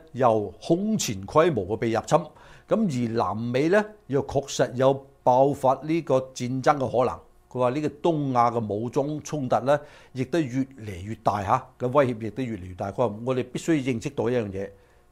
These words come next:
中國共產黨將呢啲危機呢聯合，聯繫喺一齊，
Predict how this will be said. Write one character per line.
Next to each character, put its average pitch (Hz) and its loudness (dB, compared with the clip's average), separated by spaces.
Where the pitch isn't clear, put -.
中 170 2
國 135 4
共 120 -6
產 135 -4
黨 123 0
將 160 2
呢 165 -2
啲 139 -4
危 92 -14
機 139 -2
呢 151 4
聯 104 -6
合， 120 -2
聯 104 -6
繫 120 2
喺 117 2
一 139 4
齊， 123 -4